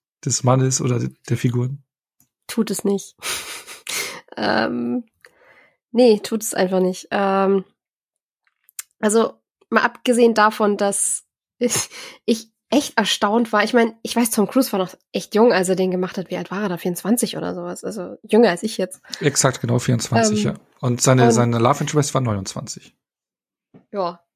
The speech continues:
Speaker 2: merkt man. Ähm, <laughs> ja, also, im ersten Moment war's halt so, er soll so unglaublich männlich sein, aber er hat halt so das totale Babyface. Also, meine Freundin neben mir ist auch die ganze Zeit ausgeflippt. „Alter, wie alt war der denn da? Zwölf?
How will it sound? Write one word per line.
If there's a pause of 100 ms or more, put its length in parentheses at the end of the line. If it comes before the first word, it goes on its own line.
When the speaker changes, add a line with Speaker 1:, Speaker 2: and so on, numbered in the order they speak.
(340)
Speaker 2:
merkt
man. (300)
Ähm, (680)
<laughs>
ja, (280)
also,
im (100)
ersten
Moment
war's
halt
so, (160)
er
soll
so
unglaublich
männlich
sein,
aber
er
hat
halt
so
das
totale
Babyface.
Also,
meine
Freundin
neben
mir
ist
auch
die
ganze
Zeit
ausgeflippt.
„Alter,
wie
alt
war
der
denn
da?
Zwölf?